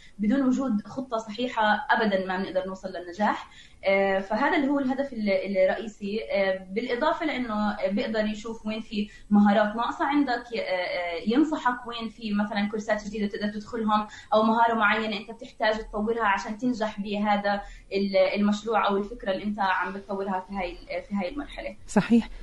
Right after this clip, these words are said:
Speaker 2: رسالة أخيرة كمان بدي أفتح لك المجال أستاذ غسان، بتحب تقدمها في نهاية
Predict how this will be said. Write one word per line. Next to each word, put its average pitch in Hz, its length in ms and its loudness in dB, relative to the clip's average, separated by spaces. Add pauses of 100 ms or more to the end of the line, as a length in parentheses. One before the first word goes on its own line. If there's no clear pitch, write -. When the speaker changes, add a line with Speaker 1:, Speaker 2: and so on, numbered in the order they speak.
(160)
Speaker 2:
رسالة 233 400 4
أخيرة 214 240 2
كمان 175 220 2
بدي 160 80 -4
أفتح - 240 -6
لك 170 180 -4
المجال 156 360 0
أستاذ 156 280 -4
غسان، 165 720 0
بتحب 180 260 -2
تقدمها 156 540 -2
في - 120 -4
نهاية 151 380 -4